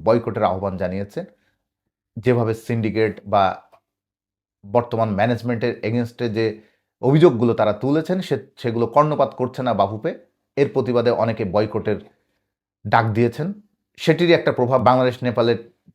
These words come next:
টিকিটে প্রভাব পড়তে পারে। যদিও, আহ, বাফুফে মনে করে যে বাংলাদেশ ভুটান ম্যাচেও নাকি টিকিট হু হু করে বিক্রি হয়নি, আহ, একটু ধীরে ধীরেই বিক্রি হয়েছে। তবুও কিন্তু আমরা দেখেছিলাম বাংলাদেশ ভুটান ম্যাচে almost প্যাকড ছিল স্টেডিয়াম,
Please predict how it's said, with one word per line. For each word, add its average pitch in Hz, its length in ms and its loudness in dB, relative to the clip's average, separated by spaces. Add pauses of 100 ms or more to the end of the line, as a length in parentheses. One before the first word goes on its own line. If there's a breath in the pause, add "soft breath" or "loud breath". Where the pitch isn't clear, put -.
টিকিটে 117 360 0
প্রভাব 120 420 0
পড়তে 185 220 4
পারে। 113 180 4
যদিও, 214 580 8 (220)
আহ, 107 100 -4 (120)
বাফুফে 131 400 2
মনে 123 220 0
করে 113 220 0
যে 107 320 -2 (480 soft breath)
বাংলাদেশ 127 340 4
ভুটান 123 220 0
ম্যাচেও 123 260 -2
নাকি 117 440 -6 (140)
টিকিট 104 380 -6 (320)
হু 135 120 2
হু 123 180 2
করে 117 180 0
বিক্রি 107 260 -4
হয়নি, 113 420 -4 (580)
আহ, 95 40 -4
একটু 113 320 -4
ধীরে 113 220 0
ধীরেই 117 220 0
বিক্রি 113 280 -6
হয়েছে। 123 280 -4 (180)
তবুও 180 220 6
কিন্তু 165 180 2
আমরা 156 120 2
দেখেছিলাম 139 460 0
বাংলাদেশ 123 360 2
ভুটান 113 240 -4
ম্যাচে 113 280 -2
almost 127 640 -2 (140)
প্যাকড 113 300 0
ছিল 87 180 -6
স্টেডিয়াম, 82 420 -14